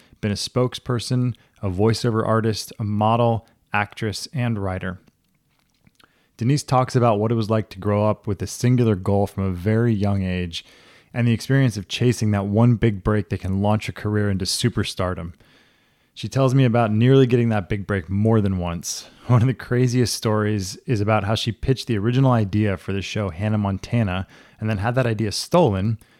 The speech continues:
but was then invited back to audition for her own stolen project. It's, it's a crazy story. You've gotta listen to her tell it. If you wanna hear some of her music, there's a song at the end of the episode, or you can find her on iTunes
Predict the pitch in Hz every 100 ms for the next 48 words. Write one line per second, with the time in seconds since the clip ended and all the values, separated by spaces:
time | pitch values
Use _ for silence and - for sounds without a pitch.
0 | _ - 117 110 123 117 98 120 139 113
1 | 120 107 - 117 98 120 117 120 98 113
2 | 101 - 117 104 - 107 98 90 98 92
3 | 90 - - 104 - - 101 92 - 98
4 | 87 85 - 82 82 80 _ _ _ -
5 | 85 87 92 - 85 87 92 87 90 -
6 | _ _ _ _ _ _ - 107 131 139
7 | 123 131 113 131 113 131 131 117 98 107
8 | - - - 107 101 - 120 123 117 110
9 | 107 113 113 104 107 - 107 104 - 143
10 | 143 131 - 120 117 107 107 120 - 135
11 | 127 120